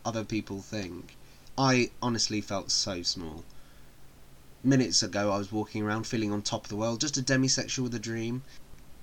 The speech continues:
to have consensually safe playtime with people I care about. But I felt like these people were trying to convince me to get back in my closet. Don't get me wrong, I could understand where they were coming from. The stigmas of L G B T Q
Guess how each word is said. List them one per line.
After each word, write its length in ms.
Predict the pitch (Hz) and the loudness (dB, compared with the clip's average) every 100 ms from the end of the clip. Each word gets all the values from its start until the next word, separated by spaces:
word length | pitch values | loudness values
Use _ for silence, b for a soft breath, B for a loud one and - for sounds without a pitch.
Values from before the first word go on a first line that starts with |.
| - | -4
to 100 | 110 | -2
have 360 | 107 101 - | 0 -2 -6
consensually 640 | - 98 - 85 - 87 85 | -8 -2 -2 0 -2 -2 0
safe 300 | - 87 - | 0 -2 -4
playtime 560 | 104 98 - 107 147 | -4 -4 -4 -4 -4
with 160 | 87 - - - - - | -4 -8 -14 -18 -20 -8
people 240 | 113 - | -6 -4
I 60 | 87 | -4
care 260 | - 117 151 | -2 -2 0
about. 360 | 87 92 - B B B B B B - - | 0 -2 -2 B B B B B B -16 -2
But 80 | - | 2
I 60 | 139 | 4
felt 180 | 185 175 | 6 6
like 160 | 165 | 6
these 160 | 156 143 | 4 2
people 260 | 180 - | 0 0
were 80 | 156 | 2
trying 260 | 147 170 156 | 4 4 4
to 100 | - | 4
convince 420 | 139 139 175 - | 4 4 4 6
me 140 | 160 139 | 6 4
to 120 | 131 | 4
get 160 | - | 2
back 200 | 139 135 | 2 4
in 80 | 131 | 4
my 100 | 117 | 2
closet. 460 | 113 87 - 69 - - - - - - - - | 0 -6 -6 -6 -10 -14 -20 -20 -20 -20 -20 -4
Don't 140 | 151 139 | 2 4
get 140 | 127 | 4
me 60 | 123 | 4
wrong, 360 | 120 123 127 - - - - - - - | 4 2 0 -6 -16 -20 -20 -18 -18 -6
I 80 | 120 | -4
could 180 | - 110 | -2 0
understand 440 | 104 98 - 95 | 2 2 0 -2
where 100 | 95 | -4
they 120 | 92 | -4
were 80 | 87 | -6
coming 300 | - 85 87 | -8 -10 -10
from. 360 | - 87 90 - | -8 -6 -6 -6
The 100 | 107 | 4
stigmas 540 | - - 143 139 139 120 | 8 8 6 6 6 6
of 100 | 120 | 6
L 140 | 120 | 6
G 180 | 117 120 | 4 4
B 180 | 120 110 | 4 2
T 340 | - 113 107 | 2 0 0
Q 300 | - 113 107 | -2 0 0